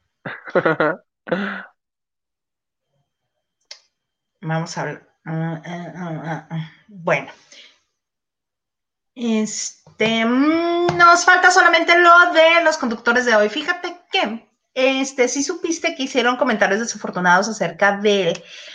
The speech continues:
Speaker 2: pues, la situación por la que está pasando Nat Campos con Rix, el otro youtuber, el otro creador de contenido para YouTube.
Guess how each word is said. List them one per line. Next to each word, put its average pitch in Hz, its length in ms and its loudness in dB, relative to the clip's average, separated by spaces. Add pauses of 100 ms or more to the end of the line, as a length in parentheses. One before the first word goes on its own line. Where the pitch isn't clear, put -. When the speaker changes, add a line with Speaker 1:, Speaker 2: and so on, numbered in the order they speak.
(360)
Speaker 2:
pues, 494 220 4
la 480 40 0
situación 269 440 0
por 254 100 -2
la 247 80 2
que 240 60 -6
está 208 200 -2
pasando 208 340 -2
Nat 196 240 0
Campos 185 360 -4
con 180 800 -2
Rix, 202 720 -6 (100)
el 175 320 0
otro 190 520 2
youtuber, 202 460 -2
el 170 120 2
otro 175 260 -4
creador 175 360 2
de 180 80 -4
contenido 175 420 -4
para 180 160 0
YouTube. 180 480 -4